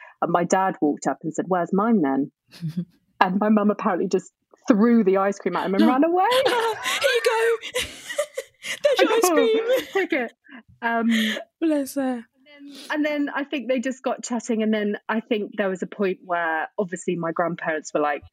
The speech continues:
Speaker 1: "Yeah, I'm not too keen on this scenario."
Speaker 2: Yeah, yeah.
Speaker 1: And my dad, being the man he was, sort of went, "I get it." And then they stayed in contact. I think when my mum was eighteen, I think they went on their first official date.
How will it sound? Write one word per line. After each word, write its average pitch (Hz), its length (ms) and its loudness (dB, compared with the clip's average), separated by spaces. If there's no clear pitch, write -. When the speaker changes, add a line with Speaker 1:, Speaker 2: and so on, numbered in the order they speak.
Speaker 1:
"Yeah, 427 240 2
I'm 403 160 2
not 370 180 0
too 302 240 4
keen 262 280 4
on 254 180 6
this 247 180 4
scenario." 226 760 4
Speaker 2:
Yeah, 175 300 0
yeah. 175 280 -2
Speaker 1:
And 269 100 8
my 277 140 6
dad, 302 320 2
being 233 240 4
the 214 60 4
man 208 260 2
he 196 100 0
was, 196 360 2
sort 214 140 0
of 190 100 -6
went, 208 280 0
"I 226 60 -2
get 220 220 0
it." 269 160 0
And 208 160 2
then 190 340 -2
they 190 120 0
stayed 190 260 -2
in 180 80 -2
contact. 180 340 -2
I 180 40 -4
think - 180 -2
when 175 140 0
my 170 120 0
mum 170 220 0
was 165 160 -4
eighteen, 160 420 0
I 147 80 -2
think - 280 -6
they 165 100 -2
went 165 200 -4
on 151 120 -8
their 151 100 -6
first - 340 -4
official - 360 -6
date. 151 440 0